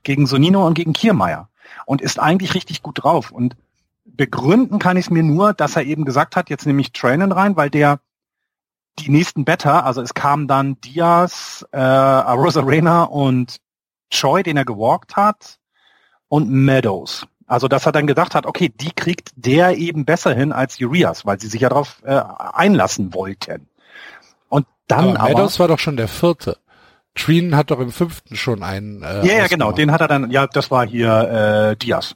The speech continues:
Speaker 1: genau,
Speaker 2: Mhm.
Speaker 1: genau, den hat er dann schon gemacht. Ähm, aber was man gesehen hat, ist, als dann die Dodgers den einen Run noch mehr gescored haben, top of the, äh, sixth,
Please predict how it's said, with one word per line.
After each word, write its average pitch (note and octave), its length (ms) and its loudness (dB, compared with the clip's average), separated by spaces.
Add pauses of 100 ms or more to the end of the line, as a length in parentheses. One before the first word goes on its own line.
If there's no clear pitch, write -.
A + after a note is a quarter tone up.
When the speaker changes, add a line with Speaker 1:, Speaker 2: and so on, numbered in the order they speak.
Speaker 1:
genau, B2 220 -2
Speaker 2:
Mhm. B2 160 -12
Speaker 1:
genau, G2+ 240 -6
den A#2 160 0
hat B2 80 2
er A2+ 80 0
dann G#2+ 140 -2
schon A2+ 140 -6
gemacht. F2 260 -8 (420)
Ähm, A#2 320 -2 (220)
aber D#3+ 260 0
was D3 140 -2
man C#3 160 0
gesehen F3 320 2
hat, F#3 120 2
ist, C#3 140 -2
als B2+ 240 -6
dann - 140 -8
die B2+ 160 -2
Dodgers C3 480 -2
den A2 160 0
einen B2+ 300 2
Run D#3 200 2
noch B2+ 180 -2
mehr C3+ 220 2
gescored B2 420 -2
haben, G#2 280 -2
top - 200 -4
of - 180 -10
the, A2 100 -12
äh, G#2+ 440 -12
sixth, - 420 -6